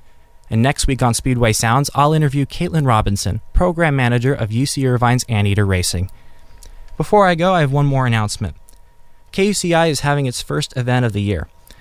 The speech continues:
We will be hosting an open mic night on Friday, January twentieth at eight P M at the new O C D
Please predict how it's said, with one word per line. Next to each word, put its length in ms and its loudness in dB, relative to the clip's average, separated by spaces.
We 80 2
will 120 4
be 100 0
hosting 420 0
an 100 -2
open 300 0
mic 260 0
night 220 2
on 180 0
Friday, 380 0
January 360 2
twentieth 500 2
at 200 0
eight 220 0
P 200 4
M 220 2
at 140 -2
the 80 4
new 340 4
O 160 2
C 280 -4
D 360 -4